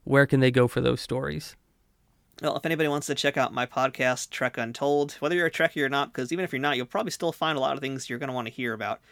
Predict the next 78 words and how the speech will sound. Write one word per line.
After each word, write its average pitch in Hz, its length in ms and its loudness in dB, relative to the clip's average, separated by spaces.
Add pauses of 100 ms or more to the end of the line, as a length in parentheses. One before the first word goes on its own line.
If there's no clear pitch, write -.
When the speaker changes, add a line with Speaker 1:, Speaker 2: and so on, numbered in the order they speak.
(140)
Speaker 2:
You 131 100 -4
know, 120 80 -2
as 135 140 -2
I 127 60 -2
tell 151 180 4
a 135 80 6
lot 135 120 6
of 127 40 -4
the 131 40 -4
guests 131 280 2
when 123 60 -2
I 117 40 -4
try 127 100 0
to 117 60 0
book 170 180 -2
them 143 120 -2
on 117 40 -2
the 117 60 -2
show, 117 300 -2 (300)
you - 40 -2
know, 139 80 2
we'll 190 140 0
maybe 240 240 -2
spend, 180 320 0
like, 147 120 0
a 143 60 0
third 143 460 2
or 131 120 -4
even 131 180 -4
a 117 40 -4
quarter 139 340 2
of 147 100 0
the 151 60 -4
show 151 260 -2
talking 131 340 -4
about - 160 -4
Trek, 139 280 -2
if 131 140 -6
it's - 140 -12
that - 180 -2
much. 143 460 -4 (100)
Uh, 120 180 -2
we 139 80 -6
<laughs> - 0 -
talk 151 220 0
about 131 160 4
a 110 60 -2
lot 139 180 4
of 131 60 0
other 127 120 -2
things, 120 200 -4
too. 120 240 0
So 120 220 2
Speaker 1:
Mm-hmm. 139 240 6 (140)
Speaker 2:
if 139 80 -4
you - 40 -6
wanna 175 100 4
give 165 140 0
it 156 60 0
a - 20 -2
try 160 260 4
and 147 100 -2
see 147 120 -2
if 139 100 -2
it's 123 120 -4
up 135 140 2
your 127 140 0
alley, 135 420 0 (320)
uh, - 60 -10
you 135 140 -2
can 127 100 -6
find 135 240 2
us 131 80 -4
on 127 80 -6
pretty - 160 -6
much 175 140 -2
any 147 260 -2
major 131 560 0